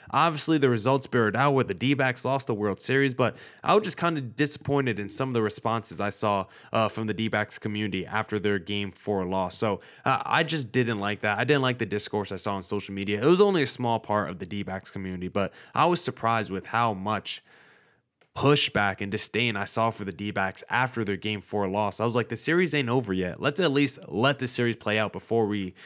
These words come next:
you know, really start casting aspersions on this team." I, I just thought people were getting way too crazy about the D-backs, especially considering, like, I, I still was taking every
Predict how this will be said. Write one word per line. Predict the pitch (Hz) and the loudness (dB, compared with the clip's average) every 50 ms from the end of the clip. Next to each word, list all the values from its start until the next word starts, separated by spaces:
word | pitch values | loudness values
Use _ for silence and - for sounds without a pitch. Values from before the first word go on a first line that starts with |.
| - - - - - | -20 -20 -20 -16 -6
you | - 117 | -4 -2
know, | 113 107 101 | 0 0 0
really | 92 107 135 135 123 | 2 4 4 4 2
start | - - 127 117 107 | 2 2 0 0 0
casting | - - 113 110 107 - 110 101 95 | 0 0 0 0 0 -2 -4 -4 -4
aspersions | - - - 107 104 107 101 95 98 95 90 | -6 -6 -4 0 0 0 0 -2 -8 -8 -4
on | 98 101 98 | -4 -4 -4
this | 85 85 - | -4 -8 -12
team." | - 110 104 95 90 | -8 -6 -6 -4 0
I, | 107 110 98 107 127 | 0 0 2 2 0
I | 139 | 2
just | 127 143 131 - | 2 0 -2 2
thought | - 123 117 101 - - - - - - - _ _ _ | 2 4 4 4 2 -2 -12 -20 -20 -20 -20 _ _ _
people | - 147 147 139 123 120 117 110 107 | 4 4 4 4 6 4 6 6 6
were | 107 101 98 | 6 4 2
getting | - - 127 117 104 90 85 87 95 101 | 0 0 0 0 0 -4 -6 -10 -8 -2
way | 113 131 139 143 127 | 0 2 2 2 2
too | 127 - 123 110 | 0 -2 -6 -6
crazy | - - 113 107 110 104 92 101 | -4 -4 -4 -2 -2 -2 -4 -6
about | 95 101 101 98 | -4 -4 -6 -4
the | - 98 | -6 -10
D-backs, | 80 98 98 92 92 90 90 90 - - - _ - - - - | -10 -8 -8 -6 -6 -6 -6 -8 -10 -12 -18 _ -20 -20 -10 -4
especially | - 110 - - 135 127 123 - 117 113 110 | -2 -2 0 2 0 0 0 0 -2 -2 -2
considering, | - 110 101 - - 120 107 117 113 110 | -2 -6 -6 -2 -2 0 0 0 -2 0
like, | 113 117 113 - - _ _ - _ _ _ _ _ - - - - | 0 -2 -2 -2 -8 _ _ -20 _ _ _ _ _ -20 -20 -18 -4
I, | - 131 135 - | -2 -2 0 2
I | 131 151 | 0 0
still | 143 - - 175 185 196 180 156 - - _ - _ _ - | 0 -2 -4 0 4 4 4 2 0 -6 _ -20 _ _ -6
was | - 123 139 139 135 123 117 - - | 0 2 4 4 4 2 0 -4 -10
taking | _ - 160 160 - 147 143 131 - - | _ 0 0 0 2 0 -6 -6 -2 0
every | 123 139 143 123 131 139 139 135 127 120 123 | 2 2 2 4 4 4 6 6 4 2 -2